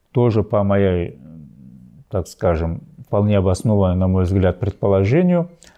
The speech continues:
э, просьбе Магомед Герия Мансурова вернулся на родину. То есть,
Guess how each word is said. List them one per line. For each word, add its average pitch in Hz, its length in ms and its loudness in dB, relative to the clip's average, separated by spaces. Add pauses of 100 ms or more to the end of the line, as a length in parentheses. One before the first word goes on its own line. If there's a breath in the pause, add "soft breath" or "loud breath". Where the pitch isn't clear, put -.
(320 soft breath)
э, 92 440 0 (260)
просьбе 110 520 2
Магомед 98 480 2
Герия 98 260 0
Мансурова 135 440 0
вернулся 104 520 0
на 101 140 2
родину. 85 420 -2 (840 soft breath)
То 147 140 0
есть, 151 200 -2